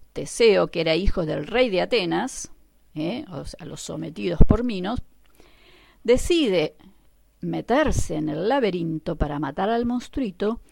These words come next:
y así terminar con el flagelo de la ofrenda de, de estos jóvenes. Entonces, para eso va a Creta y ahí se conocen con Ariadna y se enamoran.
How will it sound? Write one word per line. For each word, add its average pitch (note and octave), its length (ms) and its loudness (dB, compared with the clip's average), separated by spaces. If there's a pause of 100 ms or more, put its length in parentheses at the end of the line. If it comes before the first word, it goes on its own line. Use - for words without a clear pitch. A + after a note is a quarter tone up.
(280)
y C#4 160 2
así C#4+ 260 0
terminar B3 640 0
con F#3 180 0
el G3+ 160 0
flagelo F#3 1000 2
de D3+ 180 -6
la F3 100 0
ofrenda F3 540 -2
de, E3+ 240 -2
de D3+ 140 -10
estos D3+ 220 -6
jóvenes. - 600 -6 (1160)
Entonces, E3+ 560 -4 (180)
para D#3 200 -8
eso D#3 240 -2
va D#3 200 -2
a E3+ 120 -6
Creta C#4 400 -2 (400)
y C#3 80 -8
ahí D#3+ 260 -6 (180)
se - 240 -14
conocen B3 720 -2
con D#3+ 180 -6
Ariadna C4 560 -2 (180)
y A#4 240 -6 (100)
se A4 240 -2
enamoran. F3 800 -2